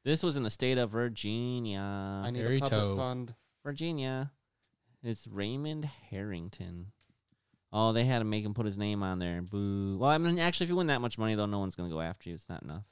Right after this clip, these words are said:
Speaker 3: I'd use that to get myself out of debt.
Speaker 1: So.
Speaker 3: House paid off, car's paid off. Boom, we're good.
Speaker 1: I would,
Speaker 2: I'll
Speaker 1: I
Speaker 2: be
Speaker 1: would
Speaker 2: out
Speaker 1: pay
Speaker 2: of
Speaker 1: off
Speaker 2: debt in
Speaker 1: everything with the
Speaker 2: December.
Speaker 1: mortgage. <clears throat> Because
Speaker 2: December.
Speaker 1: yeah, but I, I could update this place a lot quicker.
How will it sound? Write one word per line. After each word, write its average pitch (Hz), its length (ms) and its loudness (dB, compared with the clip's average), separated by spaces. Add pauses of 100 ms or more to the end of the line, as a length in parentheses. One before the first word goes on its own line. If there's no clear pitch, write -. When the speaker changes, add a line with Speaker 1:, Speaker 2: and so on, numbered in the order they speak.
(260)
Speaker 3:
I'd 123 120 -4
use 117 140 -4
that 110 140 -2
to 113 80 -6
get 107 320 0
myself 110 340 -2
out 104 140 -2
of 95 80 -4
debt. 104 180 -2
Speaker 1:
So. 92 140 -6 (100)
Speaker 3:
House 165 240 2
paid 175 220 2
off, 170 200 4
car's 156 280 4
paid 135 180 2
off. 107 220 -2
Boom, 349 220 2
we're 151 120 0
good. 131 240 4 (640)
Speaker 1:
I 123 160 4
would, 139 220 8 (640)
Speaker 2:
I'll - 80 0
Speaker 1:
I - 20 4
Speaker 2:
be 123 60 6
Speaker 1:
would 127 80 8
Speaker 2:
out 143 100 6
Speaker 1:
pay 147 80 8
Speaker 2:
of 135 60 10
Speaker 1:
off 131 60 8
Speaker 2:
debt 127 80 4
in 131 40 6
Speaker 1:
everything 127 260 4
with 113 120 2
the 120 80 0
Speaker 2:
December. 98 100 4
Speaker 1:
mortgage. 98 480 -4 (960)
<clears throat> 113 360 -4 (300)
Because 113 200 -6
Speaker 2:
December. 127 380 -4 (360)
Speaker 1:
yeah, 107 200 0
but 123 260 2 (180)
I, - 20 -8
I 156 40 -8
could 139 180 -4
update 120 420 -6
this - 180 -12
place 95 300 -8
a - 40 -12
lot 85 140 -6
quicker. 101 360 -10